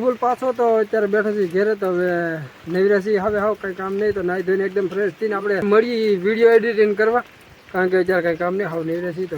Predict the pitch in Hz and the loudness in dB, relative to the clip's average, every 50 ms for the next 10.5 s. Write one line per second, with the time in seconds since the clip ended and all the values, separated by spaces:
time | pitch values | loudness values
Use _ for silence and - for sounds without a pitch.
0 | 143 156 165 165 175 165 170 165 165 160 156 151 143 139 170 175 190 196 175 - | -4 -4 -4 -4 -2 -4 -4 -4 -6 -8 -10 -10 -10 -8 -6 -6 -4 -6 -6 -6
1 | 202 202 - - - - - - - - - - - - 170 151 143 147 147 135 | -10 -10 -10 -12 -20 -20 -20 -20 -20 -20 -20 -20 -20 -16 -14 -12 -12 -10 -10 -10
2 | 135 143 143 151 170 180 185 185 185 185 175 185 190 196 196 190 190 190 196 - | -6 -4 -4 -2 -2 -2 -4 -4 -2 -2 -2 -2 -2 -2 -2 -2 -2 -4 -8 -10
3 | - - - - - - - - - - - - - - - - - - - _ | -14 -18 -20 -20 -20 -20 -20 -20 -20 -20 -20 -20 -20 -20 -20 -18 -18 -18 -18 _
4 | - - - 170 151 160 185 214 214 196 196 196 185 - 190 175 175 - 180 170 | -20 -14 -10 -6 -2 0 0 0 0 0 0 -2 -2 -2 -4 -4 -2 -2 -2 -2
5 | 170 165 165 175 160 - 165 143 - 170 180 175 165 147 - 185 175 170 165 156 | 0 -2 -4 -4 -6 -6 -8 -8 -6 -6 -6 -6 -8 -8 -8 -8 -6 -6 -6 -6
6 | 151 151 151 135 - - - _ _ _ _ _ _ - - _ _ _ - - | -6 -8 -10 -12 -16 -20 -20 _ _ _ _ _ _ -20 -20 _ _ _ -20 -20
7 | _ _ _ - - _ _ _ _ _ - - _ _ _ - - - 160 147 | _ _ _ -20 -20 _ _ _ _ _ -20 -20 _ _ _ -20 -20 -14 -10 -8
8 | 156 156 156 - 156 143 139 139 131 131 123 110 - - - _ - - _ _ | -8 -8 -6 -6 -4 -4 -4 -4 -6 -8 -10 -14 -16 -20 -20 _ -20 -20 _ _
9 | _ - - - - - - 139 143 156 160 170 170 180 185 165 151 156 170 165 | _ -20 -20 -20 -18 -10 -6 -2 0 0 0 2 2 2 2 2 2 2 2 2
10 | 170 151 147 143 143 143 139 135 147 170 | 2 2 2 2 2 0 0 2 2 0